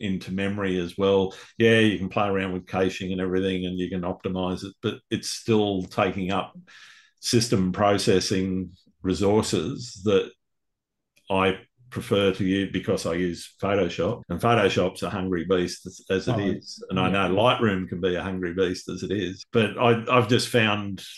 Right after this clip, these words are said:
Speaker 1: working my process, uh,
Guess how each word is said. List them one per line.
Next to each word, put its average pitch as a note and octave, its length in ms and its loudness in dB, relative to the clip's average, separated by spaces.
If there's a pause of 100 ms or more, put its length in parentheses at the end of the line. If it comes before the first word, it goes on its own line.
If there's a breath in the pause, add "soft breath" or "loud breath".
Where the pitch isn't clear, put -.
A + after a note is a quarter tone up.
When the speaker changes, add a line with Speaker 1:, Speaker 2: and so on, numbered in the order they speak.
Speaker 1:
working G#2 480 2
my F#2+ 460 0 (120)
process, - 840 0 (100)
uh, - 80 -14